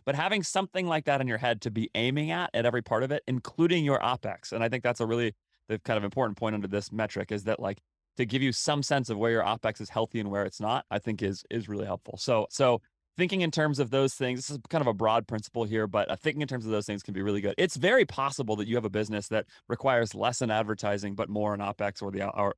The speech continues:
or the, or vice versa, but, and, and that's fine. But just having some kind of a basic few buckets to put your business into like that and, and to be aiming at, I think really helps sort of define some problems.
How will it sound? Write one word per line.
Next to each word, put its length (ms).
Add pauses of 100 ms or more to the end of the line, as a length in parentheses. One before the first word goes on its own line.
or 120
the, 180 (280)
or 100
vice 260
versa, 300
but, 180
and, 300
and 100
that's 140
fine. 300
But 180
just 260 (220)
having 260
some 180
kind 200
of 40
a 80
basic 640
few 120
buckets 460
to 100
put 180
your 100
business 320
into 260
like 200
that 300
and, 280
and 120
to 80
be 120
aiming 300
at, 260
I 80
think 180
really 260
helps 200
sort 260
of 60
define 320
some 120
problems. 480